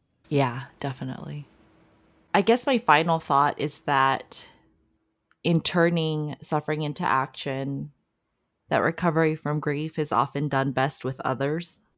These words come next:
I think people who start on a mission and they tend to be alone, and you have to ask yourself, "Why? Why are you alone? Why do you want to do this alone?"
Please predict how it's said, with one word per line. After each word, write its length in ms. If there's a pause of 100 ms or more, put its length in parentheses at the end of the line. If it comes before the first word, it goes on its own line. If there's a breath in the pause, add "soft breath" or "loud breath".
(380)
I 40
think 200
people 300
who 220
start 300
on 140
a 60
mission 440
and 140
they 100
tend 300
to 100
be 200
alone, 840
and 200 (220)
you 120
have 180
to 80
ask 280
yourself, 420
"Why? 500
Why 380
are 120
you 280
alone? 600
Why 320
do 120
you 100
want 220
to 80
do 180
this 220
alone?" 480